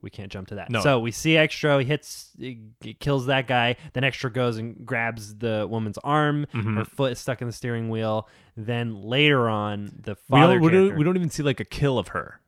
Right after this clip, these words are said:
Speaker 2: He's, it's
Speaker 1: No,
Speaker 2: just
Speaker 1: he's
Speaker 2: like
Speaker 1: just grabbing
Speaker 2: she's,
Speaker 1: her wrist.
Speaker 2: they're, they're just struggling.
Speaker 1: Yeah.
Speaker 2: And then the next shot we see of her is when she's just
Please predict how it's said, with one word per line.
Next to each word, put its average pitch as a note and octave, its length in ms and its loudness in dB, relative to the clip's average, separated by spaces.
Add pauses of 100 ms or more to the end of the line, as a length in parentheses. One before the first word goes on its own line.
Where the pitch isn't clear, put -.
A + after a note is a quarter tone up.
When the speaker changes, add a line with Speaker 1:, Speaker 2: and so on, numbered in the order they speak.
Speaker 2:
He's, A#2 240 -2
it's B2 140 -4
Speaker 1:
No, B2+ 80 2
Speaker 2:
just A2+ 80 0
Speaker 1:
he's C3+ 60 -2
Speaker 2:
like B2 120 6
Speaker 1:
just - 120 -2
grabbing D3 240 6
Speaker 2:
she's, - 20 -
Speaker 1:
her A#2+ 80 0
wrist. A2 240 -4
Speaker 2:
they're, C3 140 8
they're B2+ 180 4
just A#2+ 180 0
struggling. D#3+ 760 2
Speaker 1:
Yeah. G2+ 200 -8 (280)
Speaker 2:
And B2+ 160 4
then A2+ 380 2
the A#2 160 -2
next B2 300 0
shot A#2+ 180 4
we G3+ 80 -2
see - 200 0
of F#2+ 80 -2
her G2+ 180 -2
is F#2+ 140 -6
when G2 180 -4
she's G2 260 -6
just - 300 -6